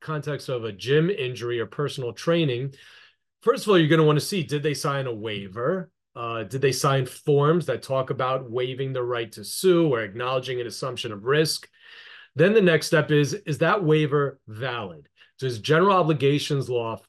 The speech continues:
five dash three two six apply to this scenario?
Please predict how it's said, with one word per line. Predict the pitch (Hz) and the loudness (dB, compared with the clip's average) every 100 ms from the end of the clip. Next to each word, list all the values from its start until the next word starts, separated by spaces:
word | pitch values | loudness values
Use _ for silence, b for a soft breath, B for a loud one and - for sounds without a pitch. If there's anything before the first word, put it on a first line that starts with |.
| - | -2
five | 135 156 175 | 2 2 0
dash | 143 135 135 - | -2 -4 -6 -6
three | 135 139 | -6 -6
two | 139 147 | -4 -8
six | 131 135 131 - - | -6 -6 -6 -12 -14
apply | 113 - - 143 143 143 151 151 | -14 -6 0 4 4 4 2 0
to | - | -4
this | 127 123 117 - - b b | -2 -2 -4 -8 -14 b b
scenario? | - - 131 120 107 90 76 - - | -10 -6 -4 -4 -6 -10 -14 -20 -20